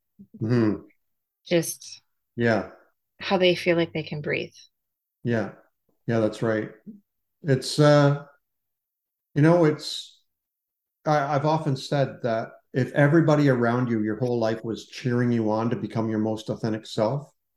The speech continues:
Speaker 1: you're more likely that you would. I mean, you have to
Speaker 2: Mm-hmm.
Speaker 1: get over your own fears of yourself and your dark side and all the stuff you have to integrate and everything. But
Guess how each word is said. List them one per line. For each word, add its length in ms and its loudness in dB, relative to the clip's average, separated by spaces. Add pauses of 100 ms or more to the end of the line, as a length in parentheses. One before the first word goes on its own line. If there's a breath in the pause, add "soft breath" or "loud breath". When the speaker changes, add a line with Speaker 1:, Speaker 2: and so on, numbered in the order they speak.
(300)
Speaker 1:
you're 120 4
more 320 6
likely 420 2
that 220 -6
you 220 -4
would. 460 -4 (180)
I 40 0
mean, 200 6
you 60 6
have 200 0
to 60 -4
Speaker 2:
Mm-hmm. 60 -8
Speaker 1:
get 80 -14
over 220 -2
your 180 -2
own 180 -4
fears 480 -2
of 120 -8
yourself 520 -2
and 80 -6
your 100 -4
dark 320 -2
side 480 -2
and 240 -4 (400 soft breath)
all 160 2
the 80 0
stuff 320 -4
you 60 -12
have 180 -4
to 120 -6
integrate 480 -2
and 100 -8
everything. 340 -6
But 260 0